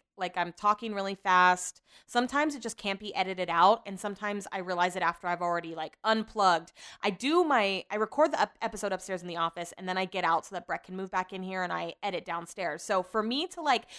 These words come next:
fix a tiny, tiny mistake, come back upstairs, kick Brett out, plug everything back in, go to the spot where it is, insert what I meant to say, like, it's just too much work. We make mistakes, I'm human, so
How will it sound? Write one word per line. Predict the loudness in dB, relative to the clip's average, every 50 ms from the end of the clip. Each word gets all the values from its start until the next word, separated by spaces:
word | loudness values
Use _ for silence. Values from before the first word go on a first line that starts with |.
| -20 -20 _
fix | -6 -6 -6 -2 -4
a | -4
tiny, | -4 -4 -4 -2 0 0 0 0 -4
tiny | -6 -4 -4 -2 -2 -2 -2
mistake, | -2 -2 -4 -4 -4 -2 -2 -2 -2 -4 -8 _ -20 -20 -20 -20 -20 -20 _ _ _
come | 0 2 4 8
back | 8 8 8 8 6
upstairs, | 2 2 2 -2 -6 -4 -2 -2 -2 -2 -4 -6 -4
kick | -4 -4 -4 -2 _
Brett | 2 2 4 6
out, | 6 6 6 6 4 2
plug | 0 2 2 4 6
everything | 6 4 4 0 -2 -4 -6 -4
back | 0 0 0 0 -2 -6
in, | -8 -8 -8 -10 -6
go | 4 6 6 6
to | 6 2
the | -2 -2
spot | -4 0 4 4 4 4
where | 4 2 2 2
it | 0 0
is, | -2 -4 -4 -6 -8 -6 -2
insert | 2 2 2 8 10 10 10 10
what | 10 8 8
I | 8
meant | 6 4 2 0 -2
to | -6
say, | -6 -2 0 0
like, | 2 0 -2
it's | -4 -8 -8
just | -6 -6 -6 -8 -10
too | -6 -4
much | -4 -4 -4 -6
work. | -8 -8 -8 -8
We | -6 -4
make | -4 -4 -4 -6
mistakes, | -12 -8 -8 -8 -6 -4
I'm | -6 -6 -4 -4
human, | -6 -6 -4 -4 -6 -8
so | -4 -2 -2 -2 -2